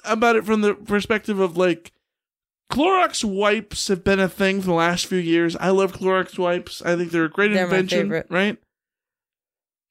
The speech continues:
Speaker 1: But now think about how mon-, more, how much more prevalent they're gonna be in every walk of life.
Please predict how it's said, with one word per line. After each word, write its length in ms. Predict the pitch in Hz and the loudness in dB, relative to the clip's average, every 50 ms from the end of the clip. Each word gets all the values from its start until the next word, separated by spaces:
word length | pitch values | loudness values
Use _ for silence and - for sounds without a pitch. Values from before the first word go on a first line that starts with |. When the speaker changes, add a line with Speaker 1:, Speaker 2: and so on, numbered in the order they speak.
| _ _ - | _ _ 0
Speaker 1:
But 200 | 240 233 - _ - | 0 0 0 _ -10
now 580 | 214 208 208 220 220 240 262 277 294 294 302 285 | -6 -4 -2 -2 0 0 0 2 2 2 2 0
think 360 | - - - - 247 254 240 | -2 -4 -2 -2 0 0 0
about 280 | 269 254 247 233 226 160 | 0 0 0 0 -2 -4
how 240 | - - 202 220 | -4 -2 0 0
mon-, 280 | 226 220 233 233 208 - | 2 2 0 0 -2 -4
more, 420 | - - 196 202 208 208 190 - - | -6 -4 0 0 2 2 0 0 -2
how 140 | - 214 220 | 0 2 2
much 200 | 233 240 - - | 2 0 0 0
more 120 | 226 214 | -2 -2
prevalent 440 | 208 - 208 202 196 208 214 - - | 0 0 0 0 0 0 -2 -2 0
they're 120 | 196 202 | 0 0
gonna 180 | 185 196 185 180 | 0 0 0 0
be 400 | 160 185 185 190 190 190 180 - _ _ _ _ _ _ _ | 2 2 0 2 0 -2 -4 -8 _ _ _ _ _ _ _
in 180 | 170 185 190 185 - _ _ | 0 0 0 0 -4 _ _
every 400 | - 175 202 196 202 220 226 220 | -2 0 0 0 0 0 2 2
walk 420 | 202 180 160 156 170 175 185 - - | 0 0 -2 0 0 0 0 -2 -4
of 140 | 175 156 | -4 -2
life. 400 | - 165 160 160 160 147 - _ | 0 0 2 0 0 -2 -6 _